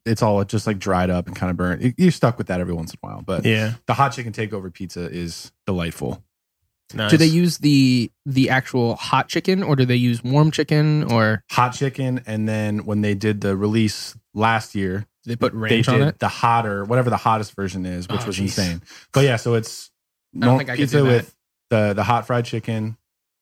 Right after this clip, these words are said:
Speaker 1: uh, ranch, and pickles.
Speaker 2: Damn.
Speaker 3: So, like,
Speaker 1: It's great.
Speaker 3: if you want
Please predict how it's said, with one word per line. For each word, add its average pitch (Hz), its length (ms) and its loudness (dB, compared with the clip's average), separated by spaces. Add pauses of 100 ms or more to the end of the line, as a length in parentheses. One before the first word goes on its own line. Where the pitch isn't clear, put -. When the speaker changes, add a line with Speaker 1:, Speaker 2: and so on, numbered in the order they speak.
(160)
Speaker 1:
uh, 98 260 2
ranch, 104 560 0
and 98 300 -2
pickles. - 420 -6 (360)
Speaker 2:
Damn. 123 520 2
Speaker 3:
So, 147 600 6
like, 139 300 2 (280)
Speaker 1:
It's - 100 -20
great. - 180 2
Speaker 3:
if 160 120 0
you 214 120 2
want 165 320 2